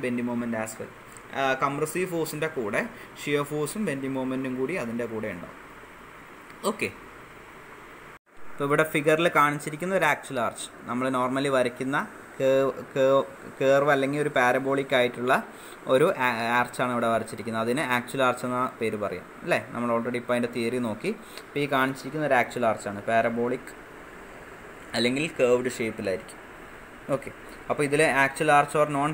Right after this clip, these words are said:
funicular arch എന്ന് എഴുതിയിട്ടുണ്ട്. അപ്പോൾ അതായത്, ആം, normal ഒരു നയൻറ്റി പെർസെൻറ്റേജും ആക്ച്വൽ arch എന്ന് പറയുന്നത് നോൺ ഫ്യൂണിക്കുലർ arch തന്നെയാണ്.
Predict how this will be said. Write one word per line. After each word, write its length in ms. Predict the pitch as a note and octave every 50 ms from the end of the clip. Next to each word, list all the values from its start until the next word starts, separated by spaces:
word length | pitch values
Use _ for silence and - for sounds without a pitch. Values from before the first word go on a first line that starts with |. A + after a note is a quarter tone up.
| D3+ -
funicular 420 | D#3 D3 C#3+ C3+ C#3+ C#3+ C3+ C3+ C3+ B2+
arch 140 | B2 B2 - C3+
എന്ന് 100 | C3 B2 A#2+
എഴുതിയിട്ടുണ്ട്. 380 | A#2 A#2 - A2+ G#2+ A2 C#3 G#3 - - - - - - - - - - - - -
അപ്പോൾ 160 | B2+ C#3 D3 C#3 C3+
അതായത്, 360 | C#3+ C#3+ C#3+ D3 D3 F3+ A3+ C4 - - - D3 C#3+ C3+
ആം, 300 | C3 C3 B2+ B2+ B2+ B2+ B2 - - A#2+ - - - - B2 C3 C3 C3 C3+
normal 380 | C3+ C#3 D3+ E3 F3+ F#3 D#3+ - - - B2 B2+
ഒരു 160 | C3 C3 C3 B2+ - A2 C3 B2+
നയൻറ്റി 320 | B2+ C3+ D3 D#3+ F#3+ F#3+ F3 F#3
പെർസെൻറ്റേജും 680 | E3+ D#3+ D#3 D#3 - E3+ D#3+ D#3+ D#3 D3 D#3+ F#3+ A#3 - - - - - - - - - - - B2+ C3 C3
ആക്ച്വൽ 280 | C3 - - - E3 D#3+ D3+ D3
arch 180 | C#3+ - - D3+
എന്ന് 100 | D3+ D3 C#3
പറയുന്നത് 260 | C3+ C#3+ D3+ D3+ D3 C#3+
നോൺ 100 | C#3+ C#3+ -
ഫ്യൂണിക്കുലർ 460 | D#3 C#3 C#3 B2 - C3 B2+ B2+ B2 A#2+ A#2
arch 180 | A2+ - - A#2+ A2
തന്നെയാണ്. 340 | G#2+ G#2 F#2 F#2 G2+ B2+